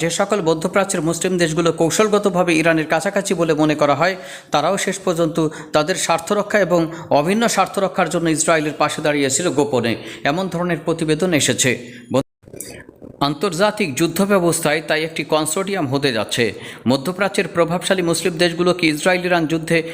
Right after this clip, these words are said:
ইরানের পক্ষে থাকবে? বন্ধুরা, সম্ভাবনা কম।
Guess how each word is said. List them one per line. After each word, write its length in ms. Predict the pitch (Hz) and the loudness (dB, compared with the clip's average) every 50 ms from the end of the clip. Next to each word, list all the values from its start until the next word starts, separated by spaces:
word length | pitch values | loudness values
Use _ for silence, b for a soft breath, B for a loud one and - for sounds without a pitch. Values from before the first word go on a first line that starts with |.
| B B | B B
ইরানের 320 | - 131 147 151 160 156 160 | 0 0 2 0 -2 -4 -2
পক্ষে 260 | - 147 139 - - 190 | -2 -4 -2 -2 -6 -4
থাকবে? 320 | - - 202 190 180 151 101 - - B B B B B | -2 -4 -4 -2 0 -2 -2 -4 -8 B B B B B
বন্ধুরা, 340 | 120 139 143 143 196 202 180 | 0 0 0 0 -2 -2 -2
সম্ভাবনা 580 | - - 185 170 165 175 180 165 170 160 147 143 | 0 0 0 0 2 0 0 2 2 2 0 0
কম। 200 | 139 - 127 110 | 0 0 0 0